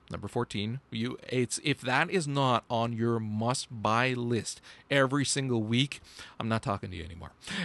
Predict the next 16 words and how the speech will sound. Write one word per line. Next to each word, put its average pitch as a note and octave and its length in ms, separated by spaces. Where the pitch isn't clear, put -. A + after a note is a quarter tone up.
X-Men D#3+ 340
Legacy C3+ 300
number A2 180
two A2+ 200
seventy A#2+ 500
and G#2+ 160
Extreme E3+ 1000
X-Men D3 480
number B2+ 340
one, A2 440
which F#2 320
apparently E3+ 580
this C3 340
is G3 200
the - 80
follow-up A#2+ 800